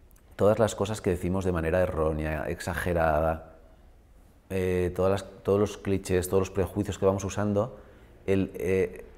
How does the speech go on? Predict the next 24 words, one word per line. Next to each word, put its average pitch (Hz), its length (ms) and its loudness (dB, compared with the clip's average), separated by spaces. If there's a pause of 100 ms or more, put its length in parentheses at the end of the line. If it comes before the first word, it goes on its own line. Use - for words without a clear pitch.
(180)
todo 131 300 6
eso 139 420 -2
hay 113 320 2
un 127 120 2
esfuerzo 135 600 0
por 104 220 2
llegar 92 220 6
a 117 60 4
encontrar 104 680 2
algo 110 560 2 (380)
que 85 140 -2
sea, 101 520 2 (440)
que 87 100 0
tenga 107 240 0
sentido, 107 840 4 (760)
que, 90 200 4
algo 107 280 4
que 101 100 -2
sea 98 520 4
verdadero, 90 720 6
algo 104 180 2
que 95 60 -6
sea 101 120 -4
expresivo, 110 720 2